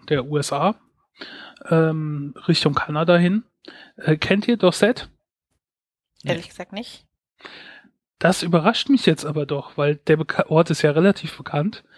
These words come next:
Speaker 1: Allein zweitausendelf bei der letzten Volkszählung hat man zweiundzwanzig Einwohner festgestellt.
Speaker 2: <laughs> Na dann, tut mir leid.
Speaker 3: Oh Mann, wie konnte ich das nur verpassen?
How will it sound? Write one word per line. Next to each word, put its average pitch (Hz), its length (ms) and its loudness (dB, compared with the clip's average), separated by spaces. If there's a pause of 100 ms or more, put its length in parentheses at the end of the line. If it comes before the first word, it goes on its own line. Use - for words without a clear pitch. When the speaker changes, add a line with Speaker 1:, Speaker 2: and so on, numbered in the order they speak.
(340)
Speaker 1:
Allein 165 300 4
zweitausendelf 175 760 2
bei 165 100 4
der 156 100 4
letzten 165 300 2
Volkszählung 151 720 0
hat 160 140 -4
man 139 160 -6
zweiundzwanzig 170 840 0
Einwohner 175 380 0
festgestellt. - 720 -2
Speaker 2:
<laughs> 175 440 -2 (1000)
Na 123 160 -4
dann, 160 420 0 (220)
tut 143 140 -16
mir 139 160 -4
leid. 120 280 -4 (600)
Speaker 3:
Oh 214 100 2
Mann, 196 300 2
wie 208 80 -4
konnte 285 300 2
ich 294 60 0
das 254 200 2
nur 262 100 -2
verpassen? 254 840 -4